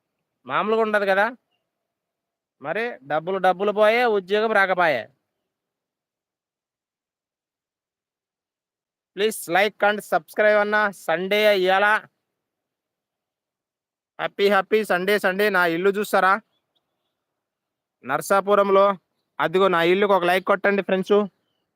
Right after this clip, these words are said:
ఆ, బంగ్లా కాదులే, ఏదో రేకుల షెడ్డు. పని చేసేటోళ్ళకి బంగ్లా ఇస్తారేంటి? బంగ్లా ఏం ఇవ్వరు కదా ఫ్రెండ్స్.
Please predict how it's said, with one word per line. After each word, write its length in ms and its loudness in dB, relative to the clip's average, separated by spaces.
ఆ, 80 2
బంగ్లా 440 0
కాదులే, 420 4
ఏదో 360 2
రేకుల 300 2
షెడ్డు. 300 2
పని 300 0
చేసేటోళ్ళకి 400 0
బంగ్లా 280 2
ఇస్తారేంటి? 640 0
బంగ్లా 400 -2
ఏం 200 2
ఇవ్వరు 320 2
కదా 280 2
ఫ్రెండ్స్. 440 2